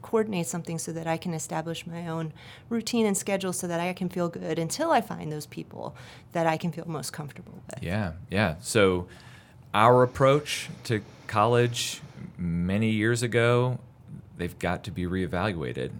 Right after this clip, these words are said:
Speaker 2: in how we
Speaker 1: Mm-hmm.
Speaker 2: approach college today, whether it's based on these stats that we hear or about just the culture that we live in. And so I imagine that it does not begin the summer before college starts.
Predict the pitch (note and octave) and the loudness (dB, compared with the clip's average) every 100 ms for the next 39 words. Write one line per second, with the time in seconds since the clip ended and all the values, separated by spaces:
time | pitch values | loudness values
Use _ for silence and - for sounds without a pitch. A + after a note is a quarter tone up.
0 | - F2 E2 E2 E2+ E2+ F2 G2+ F#2 - | -8 -4 -2 0 0 2 0 -2 -10 -6
1 | F2 E2 - - - - F#2 F2 F2 - | -4 -4 -6 -12 -14 -6 -2 -2 -4 -6
2 | E2 F2+ E2+ C#2 D2 D#2+ D#2+ D#2 - - | -6 -4 -2 -4 -4 -6 -4 -6 -8 -2
3 | E2 - E2 D#2+ D#2+ - - F#2+ - A#2 | -2 -2 -4 -4 -4 -6 -2 -2 -4 -6
4 | E2 F#2 G2 F#2 F2+ - E2+ D#2+ E2+ D#2+ | -4 -4 -2 0 0 0 -4 -2 0 -2
5 | - E2+ - - G2 - - E2 C#2+ - | -4 -10 -10 -6 -6 -4 -4 -4 -4 -10
6 | - - - F#2 C#2+ F2 F2+ A#2 A#2+ F#2+ | -20 -20 -6 -2 0 0 2 2 2 0
7 | D#2 F2+ A#2+ - - - G#2+ A2 B2+ A#2+ | 0 0 -2 -6 -18 -4 0 4 8 8
8 | A2 - - - - - - - F#2 F#2 | 6 2 -12 -12 -12 -12 -16 2 4 4
9 | F2+ F#2+ A2 G2+ G2 F#2 F2+ - F2+ - | 4 6 4 6 4 4 2 0 -6 0
10 | F2+ E2+ F#2 F#2 - F#2 - F#2+ F#2+ F#2 | 0 2 2 0 0 -8 -2 2 2 2
11 | F2+ F2 - F2+ - F#2 F2+ E2 E2 - | 0 -2 -2 -4 0 0 0 -2 -6 -4
12 | E2 E2+ - D#2 D2+ C#2 - - - - | -4 -2 -2 -2 -2 -6 -6 -10 -10 -10
13 | - D2+ E2+ B2+ - - | -6 -2 0 -2 -2 -4